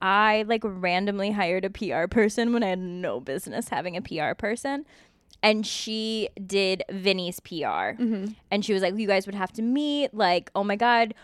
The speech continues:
Speaker 1: Because originally she was like, "You and Hannah should do a show with Pauly and Vinny." And I was like, "No, we would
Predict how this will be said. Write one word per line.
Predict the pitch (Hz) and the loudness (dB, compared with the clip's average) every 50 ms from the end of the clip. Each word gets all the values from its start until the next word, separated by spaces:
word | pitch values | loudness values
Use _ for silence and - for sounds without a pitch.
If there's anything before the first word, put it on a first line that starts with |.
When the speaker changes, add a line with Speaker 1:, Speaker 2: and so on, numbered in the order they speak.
| - _ _ | -20 _ _
Speaker 1:
Because | 247 226 285 254 247 | 0 2 2 4 4
originally | 240 226 262 285 240 269 285 269 254 247 | 4 4 4 2 2 0 0 0 0 0
she | - - 240 | 0 -2 -2
was | 214 220 220 | 0 2 2
like, | 220 214 190 | 2 0 0
"You | 208 214 208 | 0 0 2
and | 208 254 | 2 4
Hannah | 247 254 208 202 208 220 | 4 2 2 2 0 -2
should | - - 202 | -2 -4 -4
do | 208 196 | -2 -2
a | 214 | -2
show | - - - - 185 170 165 180 | -2 -6 -2 0 2 4 4 4
with | 196 196 202 - - | 4 2 2 0 -2
Pauly | - 175 170 170 170 175 180 | -2 0 0 0 0 -2 -6
and | 175 175 | -8 -6
Vinny." | - 160 160 165 175 196 214 | -6 -6 -6 -4 -4 -4 -2
And | 202 196 | 0 2
I | 175 | 2
was | 175 185 | 2 2
like, | - 175 175 - - _ | 0 -2 -4 -4 -10 _
"No, | 196 190 190 190 190 185 185 185 175 156 | -8 -6 -4 -4 -4 -6 -6 -6 -6 -6
we | 151 170 180 | -4 -4 -4
would | 208 247 330 | -2 -4 -4